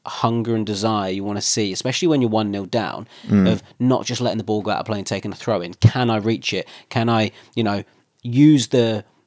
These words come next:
Speaker 1: the space to my advantage, use my pace to my advantage as well, and,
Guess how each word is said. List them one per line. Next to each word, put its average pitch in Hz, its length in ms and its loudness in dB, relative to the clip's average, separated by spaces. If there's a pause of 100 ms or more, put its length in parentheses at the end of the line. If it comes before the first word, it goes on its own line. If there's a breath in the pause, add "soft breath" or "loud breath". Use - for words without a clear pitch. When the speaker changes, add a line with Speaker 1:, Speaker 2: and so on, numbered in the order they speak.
(100)
Speaker 1:
the 110 80 -6
space - 480 0
to - 100 -8
my 101 160 -2
advantage, 104 720 -4
use 110 240 -2
my 107 120 -2
pace - 360 -4
to 113 100 -4
my 92 160 -4
advantage 92 460 -8
as 95 120 -8
well, 107 380 0
and, 98 260 -8